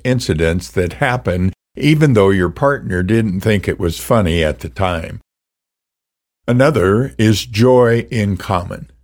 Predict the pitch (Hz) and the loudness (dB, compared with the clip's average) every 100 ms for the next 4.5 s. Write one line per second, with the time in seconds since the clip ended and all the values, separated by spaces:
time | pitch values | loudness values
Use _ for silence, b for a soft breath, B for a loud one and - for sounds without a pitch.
0 | _ _ _ _ _ _ _ _ 113 110 | _ _ _ _ _ _ _ _ 2 4
1 | 120 151 208 175 104 - 131 127 95 80 | 6 6 4 2 -2 -2 -2 -2 -4 -2
2 | 80 95 104 92 98 82 82 98 113 104 | -2 -2 -2 0 0 0 0 -2 -2 -2
3 | 120 117 135 143 - 113 - 120 110 113 | -4 -2 0 0 -2 -4 0 2 2 0
4 | 107 127 98 67 - | 2 2 2 -2 -12